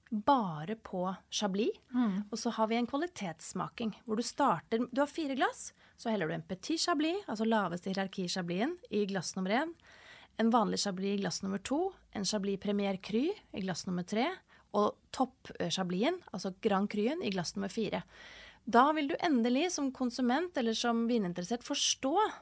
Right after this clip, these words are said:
Speaker 1: forhåpentligvis da, hvorfor Chablisene koster så, har så ulik pris, fordi det er kvalitetsforskjeller det er snakk om, og det er kjempegøy.
Speaker 2: Ja, og det, og det er,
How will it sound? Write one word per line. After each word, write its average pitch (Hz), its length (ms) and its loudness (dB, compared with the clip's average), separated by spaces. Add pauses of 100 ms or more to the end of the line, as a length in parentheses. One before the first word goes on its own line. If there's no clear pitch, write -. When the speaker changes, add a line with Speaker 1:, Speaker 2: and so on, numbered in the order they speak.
(180)
Speaker 1:
forhåpentligvis 226 800 2
da, 208 140 6 (420)
hvorfor 214 640 2 (300)
Chablisene 202 640 0
koster - 420 -4
så, 202 400 0 (580)
har 220 120 2
så 240 160 2
ulik 202 240 2
pris, - 460 0 (180)
fordi 208 400 2
det 220 80 2
er 185 240 4
kvalitetsforskjeller 185 840 -4
det - 20 0
er 185 140 -2
snakk - 180 -8
om, 214 160 -4
og 233 80 -8
det 180 80 -8
er - 80 -12
kjempegøy. 233 600 -2 (440)
Speaker 2:
Ja, 262 100 6 (120)
og 269 80 8
det, 294 140 10 (240)
og 269 100 4
det 277 160 8
er, 302 140 4